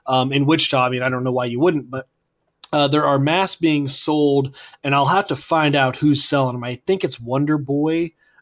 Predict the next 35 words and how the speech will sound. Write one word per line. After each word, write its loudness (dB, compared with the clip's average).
um, 2
but 0
it, -2
they 2
are 2
masks -2
that -18
say, 0
"Help -2
keep -8
Patrick -2
Mahomes -2
safe. -6
Wear -10
a -10
mask." -8
I'm 0
all 2
in -4
on -6
that. -8
I'll 0
make 2
sure 2
to -4
tweet -2
that -6
picture -6
from -8
the, -6
uh, -10
the -14
Cogpod -10
Twitter -14
account. -14